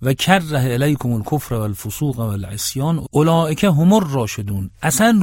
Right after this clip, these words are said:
رشد می‌خوای یعنی، یعنی چی؟ یعنی خدا ایمان رو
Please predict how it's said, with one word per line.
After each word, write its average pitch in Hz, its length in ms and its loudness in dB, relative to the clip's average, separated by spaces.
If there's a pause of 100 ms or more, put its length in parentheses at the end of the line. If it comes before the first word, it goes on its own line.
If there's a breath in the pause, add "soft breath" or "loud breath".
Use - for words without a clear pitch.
(100)
رشد 226 340 4
می‌خوای 196 300 2
یعنی، 123 240 0
یعنی 127 320 2
چی؟ 185 340 -2 (280 soft breath)
یعنی 170 260 4
خدا 143 540 2 (100)
ایمان 139 540 4
رو 196 560 2